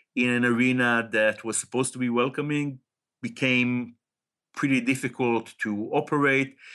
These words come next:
and gradually the group in Saudi Arabia, uh, was decimated. The announcement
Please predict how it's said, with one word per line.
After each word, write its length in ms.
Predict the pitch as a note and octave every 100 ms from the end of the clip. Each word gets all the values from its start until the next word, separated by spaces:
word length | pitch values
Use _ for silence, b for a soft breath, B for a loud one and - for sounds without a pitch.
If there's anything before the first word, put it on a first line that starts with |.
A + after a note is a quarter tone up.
| B B
and 300 | A#2+ A#2+ A2+
gradually 840 | A2+ B2+ C#3 C3+ C3+ B2 A#2+ A#2
the 340 | A2 G2+ G#2 G2+ G2+
group 420 | F#2+ A#2 B2 A#2+
in 220 | - G#2+
Saudi 360 | G2+ A2+ A2 A2
Arabia, 720 | G#2+ A2 G#2+ A2 G#2+ G#2 G2 - _ _ _ _ _ - -
uh, 380 | G#2+ G2+ G2+ G2+ F#2+ _ _
was 200 | B2 G#2+
decimated. 800 | F#2+ A#2 A#2+ A#2+ G2 E2+ D#2+ D#2 _ _ B B B B B B B B B _ _ _
The 360 | A2 G#2+ C3 B2+
announcement 920 | B2+ D3+ B3 D#4 B3+ G3 C#3+ B2 -